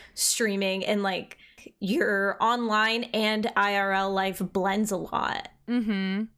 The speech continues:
Speaker 2: Yeah.
Speaker 1: So that was just interesting to me because for me, it's totally, like, totally separate. But
Speaker 2: Yeah.
Speaker 1: I feel like yours blends so much. I don't know if you wanted to talk about that at all, 'cause that's quite
Speaker 2: Um,
Speaker 1: interesting.
Speaker 2: I mean, it is,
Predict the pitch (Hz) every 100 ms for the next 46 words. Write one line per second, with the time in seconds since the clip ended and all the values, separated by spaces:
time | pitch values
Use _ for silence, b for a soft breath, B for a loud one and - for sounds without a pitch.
0 | _ 196 208 277 233 214 190 185 226 208
1 | 254 269 - 226 233 240 220 208 208 190
2 | 214 196 - - 196 196 214 196 - 196
3 | - - - - 208 220 214 202 196 180
4 | - - - - b b _ _ - 214
5 | 220 214 196 - 202 190 185 180 185 -
6 | - _ - 196 190 180 175 233 247 240
7 | 202 190 208 202 196 190 180 - - 190
8 | 180 180 185 - 185 196 185 185 185 185
9 | - 180 185 185 170 160 190 185 - -
10 | 185 180 - 185 - - - - 349 392
11 | 427 440 214 208 254 403 415 415 440